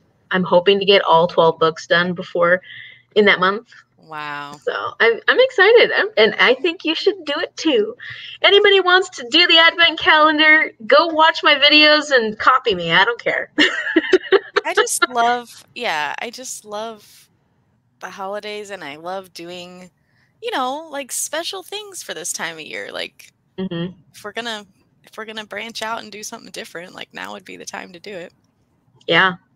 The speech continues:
Speaker 1: and that's, that's how I feel. And it's, it, it's a fun month to do stuff in because it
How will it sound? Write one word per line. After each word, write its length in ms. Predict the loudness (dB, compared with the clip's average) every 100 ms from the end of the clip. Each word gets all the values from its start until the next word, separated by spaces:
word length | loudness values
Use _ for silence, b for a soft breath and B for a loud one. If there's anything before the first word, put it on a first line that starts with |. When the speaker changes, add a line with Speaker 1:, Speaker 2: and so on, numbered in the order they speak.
| _
Speaker 1:
and 140 | 2 4
that's, 480 | 2 -4 -14 -14 -14 _ B B B B B _ -2
that's 180 | -2 0
how 140 | 0
I 120 | 0
feel. 400 | 0 -2 -2 -2 -10 -2
And 100 | 0
it's, 300 | 0 -2 -16 _ _
it, 300 | 6 6 4 -2
it's 200 | 0 -2
a 80 |
fun 540 | -4 0 2 2 0 0
month 320 | 2 2 -2 -6
to 100 | -4
do 160 | 0 -2
stuff 380 | 0 -2 0
in 180 | -2 -4
because 400 | -8 -2 0 0
it 120 | -2